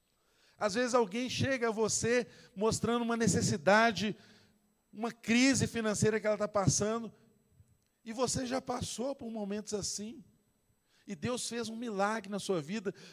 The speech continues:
porque Deus faz milagres, irmãos. Quantas oportunidades eu e você temos,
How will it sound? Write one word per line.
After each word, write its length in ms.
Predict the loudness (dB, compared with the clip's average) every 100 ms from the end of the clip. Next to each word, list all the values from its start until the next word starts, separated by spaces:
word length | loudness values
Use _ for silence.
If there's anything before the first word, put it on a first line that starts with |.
| -20
porque 240 | -16 -12
Deus 320 | -10 -8 -6 -6
faz 260 | -6 -8
milagres, 680 | -8 -6 -6 -6 -10 -12 -10
irmãos. 800 | -8 -8 -12 -10 -10 -8 -12 -18 _ _ _ _ _ _ _ _ _ _ _ _ _ _ _ _ _ _ _ _ _ _ _ _ _ _ _ _ _ _ _ _ _ _ _ _ _ _ _ _ _ _ _ _ _ _ _ _ _
Quantas 380 | 0 0 2 2
oportunidades 880 | 4 2 0 -2 0 2 2 2
eu 140 | 2 2
e 40 |
você 340 | 0 -2 -4
temos, 680 | -4 -6 -6 -6 -10 -10 -12